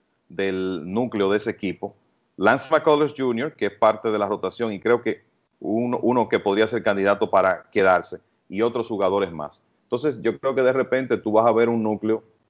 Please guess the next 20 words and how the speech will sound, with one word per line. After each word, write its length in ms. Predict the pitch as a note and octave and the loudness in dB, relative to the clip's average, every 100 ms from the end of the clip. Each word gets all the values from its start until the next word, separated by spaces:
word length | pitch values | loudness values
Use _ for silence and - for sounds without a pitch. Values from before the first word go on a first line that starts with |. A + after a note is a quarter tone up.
| _ _ - | _ _ -10
encabezado 840 | F#2 F2+ F#2 F2 G#2+ G#2 A#2 - | -8 -2 0 2 4 4 4 2
por 400 | G2 F#2 F2 E2+ | 0 0 0 -4
José 240 | F#2+ - | -6 -2
Altuve 560 | F2+ E2+ A2 B2 A#2 A2+ | -2 0 0 2 2 0
y 100 | F#2+ | 2
Alex 300 | F#2+ F#2+ F2 | 2 2 0
Bregman, 460 | F#2 C3+ A2+ G#2+ G2+ | 2 4 2 -6 -6
que 80 | F2+ | -8
están 280 | - G#2 | -4 -4
firmados 680 | G#2+ G#2+ F#2+ G#2+ G#2+ G2 - _ _ _ _ | -2 -4 2 2 4 0 -4 _ _ _ _
a 100 | E2+ | 2
largo 320 | F#2+ G#2 F#2+ | 4 4 0
plazo. 460 | - A#2+ G2 - F3 | 2 2 2 -2 -6
Eso 240 | - G#2+ A2+ | -4 -4 -4
sí, 160 | A2 | -2
los 160 | G2 F2+ | 0 0
demás 260 | F2+ A2 | 0 -2
no 200 | G#2+ A2 | -2 -2
permanecen. 560 | G#2+ A2 A2+ G2+ - - _ _ _ _ - | 0 0 -2 -4 -8 -20 _ _ _ _ -8
Y, 460 | F3+ G3+ G#3+ G#3 | -2 0 0 -4